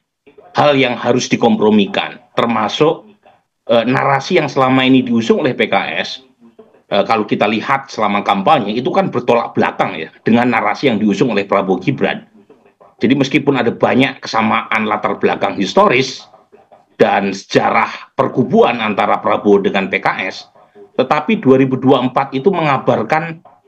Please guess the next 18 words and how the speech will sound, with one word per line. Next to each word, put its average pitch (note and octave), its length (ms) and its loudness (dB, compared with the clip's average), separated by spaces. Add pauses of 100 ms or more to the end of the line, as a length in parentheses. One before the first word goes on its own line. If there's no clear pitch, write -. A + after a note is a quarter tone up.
(280)
narasi C#3+ 480 0
yang C#3 160 0
bertolak C3 400 2
belakang. C#3 400 0 (240)
Misalnya D3+ 400 2
soal D3 240 0
I B2+ 60 -6
K D#3 180 0
N, C#3+ 320 -6 (560)
itu C3+ 240 2
jelas D#3+ 400 2
berbeda B2 720 0 (480)
arah C3+ 480 -2
antara A2 800 0
kebijakan A#2 560 0
P F#2+ 160 -4
K - 20 -4 (220)
S - 240 -16